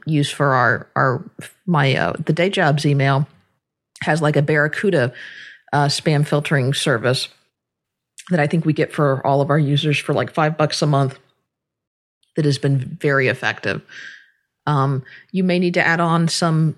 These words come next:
some additional filtering with, with a mail act on or mail tags or something, something like that.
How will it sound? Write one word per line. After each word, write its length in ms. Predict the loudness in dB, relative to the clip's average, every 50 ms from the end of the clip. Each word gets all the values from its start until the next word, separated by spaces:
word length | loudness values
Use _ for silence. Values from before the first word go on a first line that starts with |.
| _ _
some 220 | -8 -4 -2 0 0
additional 560 | 2 2 2 0 0 2 2 2 2 2 0
filtering 720 | 0 -2 -2 -2 -2 -2 -2 0 0 0 0 -2 -4 -2
with, 380 | 0 0 0 0 0 -2 -8 -20 -14 -6
with 260 | -2 0 0 0 0
a 160 | 0 -2 0
mail 380 | 0 0 0 2 2 2 2 0
act 300 | 0 0 0 -2 -2 -2
on 360 | -2 -2 -2 -4 -6 -6 -6
or 300 | -2 0 0 2 2 2
mail 240 | 2 2 2 0 0
tags 460 | -2 -2 -2 0 0 0 0 -2 -4
or 60 | -4
something, 680 | -2 0 0 -2 0 0 0 0 -2 -4 -4 -8 -12 -10
something 320 | -4 -4 -2 -2 -2 -2
like 160 | -2 -2 -4 -4
that. 220 | -6 -6 -8 -8